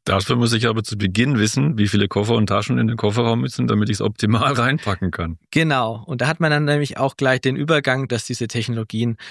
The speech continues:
Speaker 2: sich quasi verbinden. Und das, was man quasi lokal hat oder bei sich zu Hause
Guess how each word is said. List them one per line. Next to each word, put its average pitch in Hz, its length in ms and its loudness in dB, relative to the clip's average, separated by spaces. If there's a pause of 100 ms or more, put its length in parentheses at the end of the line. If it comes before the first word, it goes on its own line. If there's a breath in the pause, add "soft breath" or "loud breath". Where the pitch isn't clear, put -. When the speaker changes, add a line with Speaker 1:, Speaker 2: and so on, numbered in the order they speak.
(120)
Speaker 2:
sich - 220 -12
quasi 104 320 -2
verbinden. 113 680 -4 (500 loud breath)
Und 151 560 2
das, 143 200 0
was 151 140 2
man 151 220 2
quasi 131 340 0
lokal 139 460 -2
hat 180 160 0
oder 139 160 -2
bei 127 120 -2
sich - 200 -6
zu 117 160 -6
Hause 180 460 0